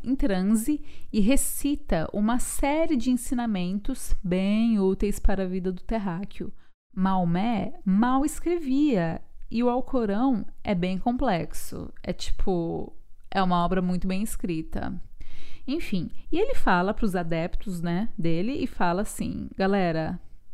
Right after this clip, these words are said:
escreve aí o que eu tô falando." E eles falam, "Mas Maomé, eu não sei escrever." E aí ele fala, "Te vira."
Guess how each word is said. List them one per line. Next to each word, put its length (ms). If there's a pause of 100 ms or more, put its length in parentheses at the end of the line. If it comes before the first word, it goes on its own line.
(300)
escreve 520
aí 400
o 40
que 60
eu 60
tô 80
falando." 640
E 100
eles 220
falam, 480 (520)
"Mas 220
Maomé, 540 (120)
eu 120
não 120
sei 160
escrever." 640 (120)
E 100
aí 100
ele 140
fala, 500 (120)
"Te 160
vira." 400